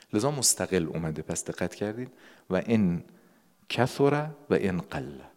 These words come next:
و استقلال و ان کثر و استکثار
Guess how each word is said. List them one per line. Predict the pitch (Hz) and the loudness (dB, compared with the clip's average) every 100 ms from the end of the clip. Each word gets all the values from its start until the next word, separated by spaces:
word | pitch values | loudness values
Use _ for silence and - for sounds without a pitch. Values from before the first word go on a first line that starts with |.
| _ _ _ | _ _ _
و | 85 | -4
استقلال | - - 90 90 98 120 139 156 - - _ _ _ - | -2 0 4 6 6 4 0 -4 -10 -20 _ _ _ 0
و | 87 87 | 2 4
ان | 107 90 82 - - - | 4 2 0 -6 -16 -4
کثر | 87 - 117 147 165 - - _ - | -4 0 2 2 -2 -16 -20 _ -12
و | |
استکثار | 90 - - 85 - 107 117 147 165 | -8 -8 -6 -8 -2 2 2 0 -6